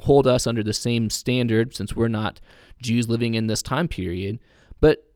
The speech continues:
God is speaking to his people, and he begins Exodus twenty-one by saying, "Now these are the rules that you shall set before them." He's gonna talk about things like how to establish and give out justice. He's gonna talk about Sabbath laws and feast laws,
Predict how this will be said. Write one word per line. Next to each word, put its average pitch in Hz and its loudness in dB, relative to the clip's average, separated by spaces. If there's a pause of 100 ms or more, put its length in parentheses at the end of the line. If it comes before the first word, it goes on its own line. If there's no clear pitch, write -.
(280)
God 160 2
is 180 6
speaking 180 -4
to 151 0
his 123 2
people, 180 -4
and 123 -2
he 139 2
begins 147 0
Exodus 123 -2
twenty-one 117 -2
by 107 -4
saying, 110 -4
"Now 113 0
these 135 -4
are 160 4
the 151 4
rules 127 4
that - -10
you 117 -4
shall 107 -2
set - -4
before 98 -6
them." - -10 (140)
He's 147 2
gonna 165 4
talk 165 2
about 139 4
things 139 -2
like 127 0
how 147 2
to 139 2
establish 143 2
and 120 -4
give 120 0
out 117 0
justice. - -6
He's 123 -2
gonna 127 0
talk 113 0
about 117 0
Sabbath 120 0
laws 71 -8
and 123 -4
feast - -8
laws, 58 -6